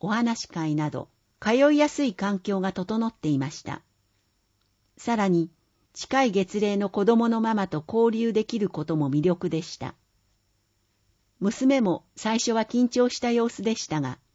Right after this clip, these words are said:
幅広い世代の方と顔なじみになり、笑顔が増えました。今では親子で絵本を楽しんでいます。柴谷藤子さん。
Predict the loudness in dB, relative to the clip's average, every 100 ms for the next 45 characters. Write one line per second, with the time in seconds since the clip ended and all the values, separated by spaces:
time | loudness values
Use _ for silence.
0 | _ -6 0 0 0 2 2 2 0 0
1 | 2 2 0 -2 -2 -4 -4 -6 -4 -2
2 | -2 -2 -2 0 0 0 0 -4 -6 _
3 | _ _ 0 2 4 2 0 -2 -2 -2
4 | 0 -4 -6 -10 -12 -12 _ _ _ _
5 | _ _ _ _ -6 0 0 2 0 2
6 | 2 0 -2 -2 0 0 0 0 0 -2
7 | -4 -4 -4 -4 -2 -2 -2 -4 -10 -18
8 | _ _ _ _ _ _ _ _ _ _
9 | _ _ _ _ _ _ _ _ _ _
10 | _ _ _ -2 2 2 2 -2 -2 -4
11 | -2 -4 -8 -6 -8